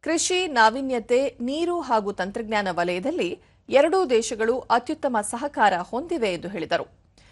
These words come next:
ಭಾರತದಲ್ಲಿ ಭೂ ಹಿಡುವಳಿ ಕಡಿಮೆ ಇದ್ದು, ಸಣ್ಣ ಹಿಡುವಳಿ ಹೊಂದಿರುವ ರೈತರಿಗೆ ಕೃಷಿ ಹೆಚ್ಚು ಲಾಭದಾಯಕವಾಗಿಸಲು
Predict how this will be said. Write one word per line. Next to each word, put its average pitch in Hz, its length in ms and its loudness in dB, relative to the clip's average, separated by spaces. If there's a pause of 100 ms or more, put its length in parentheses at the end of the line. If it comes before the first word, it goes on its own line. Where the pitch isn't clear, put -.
(240)
ಭಾರತದಲ್ಲಿ 330 800 4
ಭೂ 294 280 -4
ಹಿಡುವಳಿ 254 520 -2
ಕಡಿಮೆ 220 500 -4
ಇದ್ದು, 247 380 -6 (200)
ಸಣ್ಣ 330 360 4
ಹಿಡುವಳಿ 254 460 0
ಹೊಂದಿರುವ 208 420 0
ರೈತರಿಗೆ 202 640 -4
ಕೃಷಿ 359 460 -4
ಹೆಚ್ಚು 277 420 -6
ಲಾಭದಾಯಕವಾಗಿಸಲು 208 1300 2